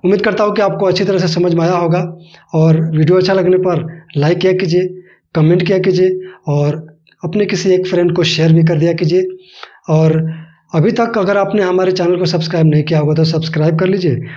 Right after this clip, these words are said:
और बेल आइकन को क्लिक करके ऑल नोटिफिकेशन को on कर दीजिए, ताकि हमारे हर वीडियो का नोटिफिकेशन आपको मिलता रहे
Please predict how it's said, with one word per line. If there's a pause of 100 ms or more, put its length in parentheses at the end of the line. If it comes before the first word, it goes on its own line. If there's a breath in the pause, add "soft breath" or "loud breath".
(200 loud breath)
और
बेल
आइकन
को
क्लिक
करके (140)
ऑल
नोटिफिकेशन
को
on
कर
दीजिए,
ताकि
हमारे
हर
वीडियो
का
नोटिफिकेशन
आपको
मिलता
रहे